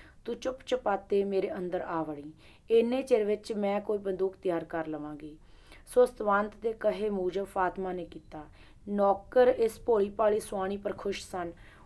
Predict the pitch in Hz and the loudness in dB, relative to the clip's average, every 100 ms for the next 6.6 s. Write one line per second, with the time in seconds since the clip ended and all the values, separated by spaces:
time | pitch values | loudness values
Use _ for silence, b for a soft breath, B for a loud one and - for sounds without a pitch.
0 | B 254 262 269 262 226 208 240 247 247 | B -2 0 -2 -4 -6 -4 -2 -2 -4
1 | 220 196 202 190 190 202 - 220 220 208 | -6 -6 -4 -2 -2 -4 -2 0 2 2
2 | 180 185 208 185 196 190 185 185 208 196 | 0 0 0 -2 -4 -2 0 0 -2 -6
3 | 185 180 170 160 156 160 156 139 - B | -4 -6 -4 -4 -6 -8 -10 -12 -14 B
4 | B B B B - 240 214 233 247 214 | B B B B -2 4 6 4 2 0
5 | 220 208 190 180 175 220 - 196 214 240 | -2 -2 0 0 0 -6 0 2 2 0
6 | 180 175 160 - - 156 | -4 -8 -10 -10 -10 -12